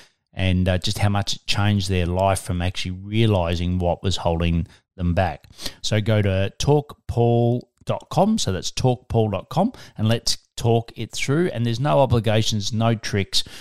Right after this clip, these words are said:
right? It's not a way to get you into my sales funnel or the rest of it. It's just a way for me to help you work that out.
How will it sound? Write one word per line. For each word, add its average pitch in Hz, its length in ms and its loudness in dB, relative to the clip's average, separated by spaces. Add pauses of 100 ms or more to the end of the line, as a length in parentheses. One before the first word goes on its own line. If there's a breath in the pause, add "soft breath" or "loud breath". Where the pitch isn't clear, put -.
(200 loud breath)
right? 98 220 0
It's 98 180 -4
not 110 140 2
a 107 40 2
way 101 280 2
to 98 60 2
get 95 200 -6
you 104 60 -2
into 101 100 -2
my 101 140 -6
sales 92 480 2
funnel 92 420 -2
or 92 100 0
the 90 120 0
rest 87 260 0
of 82 80 -2
it. 80 120 -6
It's 87 140 -2
just - 340 -4
a 110 80 -6
way 104 320 2
for 104 180 -4
me 95 400 2
to 82 100 -4
help - 360 -4
you 95 100 2
work 95 320 0
that 85 200 2
out. 78 260 -2